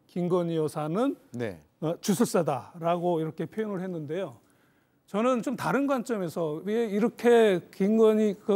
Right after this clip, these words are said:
Speaker 1: 명태균 씨가 예견했던 김건희 여사의 전방위적인 어떤 국정 개입, 이권 개입이 가능했는지 그 원인을 좀 생각을 해봤고요. 그 원인을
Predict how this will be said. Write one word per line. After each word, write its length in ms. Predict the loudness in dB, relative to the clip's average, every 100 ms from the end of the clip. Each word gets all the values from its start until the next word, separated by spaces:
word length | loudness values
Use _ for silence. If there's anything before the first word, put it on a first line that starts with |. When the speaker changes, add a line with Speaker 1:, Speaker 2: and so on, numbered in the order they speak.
| 2
Speaker 1:
명태균 480 | 2 2 2 2 0
씨가 380 | 0 4 6 8
예견했던 1000 | 8 8 6 6 2 0 2 2 2 -2
김건희 580 | -4 -2 2 2 2 0
여사의 500 | 0 0 0 2 0
전방위적인 1080 | -2 0 2 2 2 0 -2 -2 0 -2 -2 -8 _ _
어떤 280 | -10 -6 -4
국정 420 | -4 -2 2 2
개입, 200 | 2 0
이권 380 | 0 0 0 0
개입이 1200 | -2 -4 -4 -4 -8 _ _ _ _ -2 -2 -2 -10 _ _ _
가능했는지 840 | -6 0 2 2 0 -2 -6 -10 -12
그 140 | -2 2
원인을 680 | 4 4 2 2 2 0 0
좀 160 | -4
생각을 400 | -4 -2 0 2
해봤고요. 520 | 2 2 2 2 2 -2
그 160 | -2 4
원인을 520 | 4 4 2 0